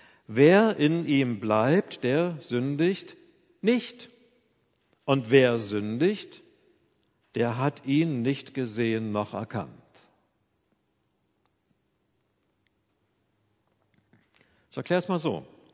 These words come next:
Wer einen Ministerposten bei der Regierung hat, der kann sich nicht kleiden und benehmen wie ein Landstreicher und Straßendieb.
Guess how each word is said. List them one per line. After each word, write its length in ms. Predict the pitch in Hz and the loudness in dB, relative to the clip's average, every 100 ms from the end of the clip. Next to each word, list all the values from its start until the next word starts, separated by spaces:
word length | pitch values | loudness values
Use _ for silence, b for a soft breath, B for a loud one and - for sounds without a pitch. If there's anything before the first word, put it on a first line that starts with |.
| _ _ _ _ _ _ _ _ _ _ _ _ _ _ _ _ _ _ _ _ | _ _ _ _ _ _ _ _ _ _ _ _ _ _ _ _ _ _ _ _
Wer 160 | 123 127 | -4 0
einen 260 | 135 151 147 | 0 0 0
Ministerposten 1040 | 139 214 - 214 202 - 180 175 - 165 | 2 0 2 0 0 2 2 2 -4 -4
bei 140 | 147 147 | 0 0
der 120 | 147 | 0
Regierung 560 | 143 127 123 92 85 - | -2 -2 -4 -4 -8 -10
hat, 320 | - - - - - - - _ _ _ _ b b b b b | -18 -20 -20 -20 -20 -20 -20 _ _ _ _ b b b b b
der 100 | - | -10
kann 320 | - 160 214 | -2 0 0
sich 280 | 220 202 160 | 0 -2 0
nicht 320 | 143 139 - | -2 -2 -4
kleiden 460 | - 135 156 170 160 | -2 2 4 4 0
und 180 | 131 117 | -4 -4
benehmen 540 | 107 113 139 160 147 | -2 2 4 4 0
wie 100 | 123 | 0
ein 80 | 107 | 0
Landstreicher 680 | 117 135 - 123 113 110 110 | -2 -4 -6 -2 -2 -4 -8
und 120 | 104 | -8
Straßendieb. 600 | - 92 - 76 76 | -8 -8 -10 -18 -20